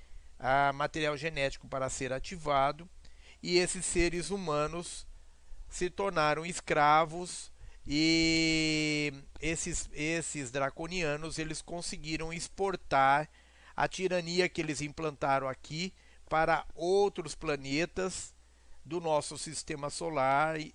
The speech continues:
e exportar para a galáxia, e eles colocaram em risco a liberdade que havia nas Pleiades lá no futuro.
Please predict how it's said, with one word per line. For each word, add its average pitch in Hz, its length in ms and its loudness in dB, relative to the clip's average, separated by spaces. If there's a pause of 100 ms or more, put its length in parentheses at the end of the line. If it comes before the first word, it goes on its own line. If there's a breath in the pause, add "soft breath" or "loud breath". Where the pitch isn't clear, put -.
e 147 200 -4
exportar 147 840 0 (460 soft breath)
para 147 580 4 (580)
a 151 160 4
galáxia, 147 840 4 (720 soft breath)
e 180 440 2
eles 170 280 0
colocaram 165 760 2
em 185 160 -6
risco 170 680 -6 (320 soft breath)
a 139 140 0
liberdade 160 1120 4
que 165 180 0
havia 156 580 0
nas 165 260 -2
Pleiades 151 640 -2
lá 151 200 2
no 160 120 -12
futuro. 131 540 -12